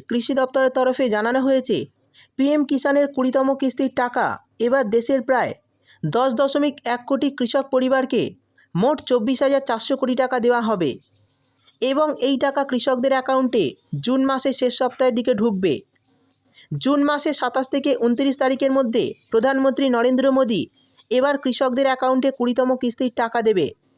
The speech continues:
অর্থাৎ বন্ধুরা, বুঝতেই পারলেন, এবার পিএম কিষাণ প্রকল্পের কুড়িতম কিস্তির টাকা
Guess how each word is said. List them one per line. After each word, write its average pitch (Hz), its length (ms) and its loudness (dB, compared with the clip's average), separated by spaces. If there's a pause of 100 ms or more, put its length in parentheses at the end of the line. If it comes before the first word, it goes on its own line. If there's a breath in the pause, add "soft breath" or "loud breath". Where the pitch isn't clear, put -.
(720 loud breath)
অর্থাৎ 277 360 0
বন্ধুরা, 294 360 2
বুঝতেই 226 380 0
পারলেন, 269 380 2 (140)
এবার 247 280 2
পিএম 254 300 0
কিষাণ 262 300 0
প্রকল্পের 254 480 0
কুড়িতম 247 440 0
কিস্তির 254 360 -4
টাকা 240 300 -2